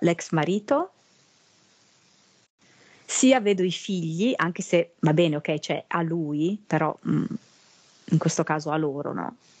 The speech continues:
Mm. La consegna di ciò che le appartiene, lei lo ha pienamente consegnato a loro, che però loro, in questo caso,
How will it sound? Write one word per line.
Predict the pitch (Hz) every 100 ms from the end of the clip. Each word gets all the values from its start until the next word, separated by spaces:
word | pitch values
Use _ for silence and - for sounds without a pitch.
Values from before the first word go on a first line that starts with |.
| -
Mm. | 220 240 - - - -
La | 165
consegna | - 175 165 180 165 180 190
di | 175 170
ciò | - 214
che | 208 175
le | 170
appartiene, | 160 185 - - 202 208 190
lei | 165 170 180 -
lo | - 165
ha | 160 151
pienamente | - 185 165 170 185 175
consegnato | - 160 156 170 156 147 156 156 147 - - - - - _ _
a | -
loro, | 160 165 165 208 294 _ _ _ _ _ - - _ - _ _
che | -
però | 277 302 247
loro, | 220 220 180 208 269 -
in | 196
questo | 208 220 220
caso, | 175 160 185 233 311